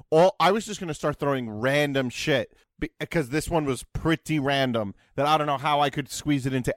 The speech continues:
anything and have him understand, like, not think that it wasn't the word of the day.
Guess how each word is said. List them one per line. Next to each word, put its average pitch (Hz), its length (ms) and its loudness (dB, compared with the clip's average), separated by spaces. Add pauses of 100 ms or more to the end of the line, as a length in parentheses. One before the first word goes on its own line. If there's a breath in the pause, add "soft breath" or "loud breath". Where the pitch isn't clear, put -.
anything 147 580 -2
and 107 80 -8
have 120 160 -2
him 131 320 -2
understand, 160 760 -2
like, 123 200 -12
not 143 280 -2
think 135 300 -8
that 123 120 -2
it 107 80 -2
wasn't 123 280 -4
the 113 80 -4
word 107 400 0 (220 soft breath)
of 127 180 0
the 120 80 2
day. 107 340 0